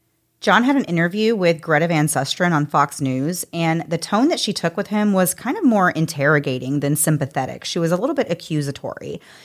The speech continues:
She matter-of-factly asked him, quote, "Any reason why the two of you didn't run together last night?" End quote. John told her that Jennifer didn't like to run with him because he was a talker and he liked to talk when he ran, and she didn't like that.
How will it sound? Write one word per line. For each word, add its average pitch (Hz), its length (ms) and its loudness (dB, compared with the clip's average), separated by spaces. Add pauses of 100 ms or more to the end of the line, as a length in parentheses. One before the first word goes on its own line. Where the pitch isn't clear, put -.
(260)
She 196 260 -2
matter-of-factly 185 840 2
asked 139 340 0
him, 135 380 -6
quote, 143 420 -2 (340)
"Any 226 220 2
reason 233 300 0
why 196 120 4
the 156 80 2
two 170 220 -4
of 196 80 0
you 208 140 -4
didn't 175 260 -2
run 160 180 2
together 151 380 -2
last 233 300 2
night?" 262 340 -2 (100)
End 160 200 -4
quote. - 320 -14 (760)
John 196 340 4
told 190 240 0
her 190 100 4
that 165 140 2
Jennifer 185 360 2
didn't 165 320 -2
like 143 220 -2
to - 120 -6
run 226 180 0
with 247 100 -2
him 285 240 2
because 170 480 2
he 190 200 -6
was 175 120 -4
a 180 60 -4
talker 180 480 0
and 170 160 2
he 170 140 2
liked 151 260 0
to - 60 -14
talk 147 340 -2
when 160 100 0
he 156 420 0
ran, 190 580 2
and 160 360 0
she 156 340 -4
didn't 156 260 0
like 285 240 0
that. - 300 -8